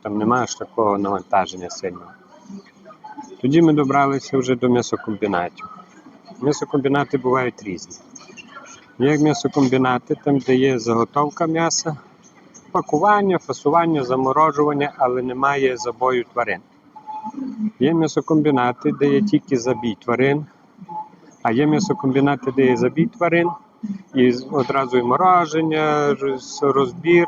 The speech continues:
і пакування. Це вже більш такі масивні м'ясокомбінати. То на них я би радив тим іти людям, які мають хоч якийсь досвід на роботи на м'ясокомбінаті.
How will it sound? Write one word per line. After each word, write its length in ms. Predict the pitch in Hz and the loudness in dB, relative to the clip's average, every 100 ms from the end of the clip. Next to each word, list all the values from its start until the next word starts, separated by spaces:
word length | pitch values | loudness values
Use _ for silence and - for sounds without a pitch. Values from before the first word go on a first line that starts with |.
| 156 | -2
і 560 | - 135 127 127 123 117 | -12 -16 -10 -6 -6 -4
пакування. 720 | 131 120 123 113 110 117 151 160 - - _ - _ - | -8 -6 -2 0 0 -4 -10 -14 -20 -20 _ -20 _ -8
Це 200 | - 135 | 0 2
вже 140 | 123 | 4
більш 240 | 131 135 104 | 4 2 2
такі 280 | 123 - | -2 0
масивні 480 | 123 120 - 131 143 | 2 0 0 2 2
м'ясокомбінати. 840 | 143 139 139 - 147 143 151 151 - - | 2 0 -4 -6 -10 -4 -4 -4 -6 -4
То 220 | 127 143 | -4 2
на 120 | 131 | 4
них 200 | 151 147 | 4 2
я 60 | 143 | 0
би 100 | 139 | -2
радив 360 | 139 139 135 - | 0 2 0 2
тим 180 | 156 151 | 2 2
іти 220 | - 156 | 2 0
людям, 340 | 151 147 143 | 2 2 2
які 220 | 131 - | 2 2
мають 280 | 131 135 117 - | 0 0 0 0
хоч 200 | 123 123 | -2 -2
якийсь 320 | - 135 120 | 0 0 2
досвід 360 | 120 117 120 117 | 0 -2 -4 -4
на 180 | 113 107 | -2 0
роботи 380 | 110 127 - | 0 0 -2
на 100 | 117 | -6
м'ясокомбінаті. 920 | 113 110 - - 107 95 101 85 - | -4 -4 -6 -10 -10 -8 -4 -6 -6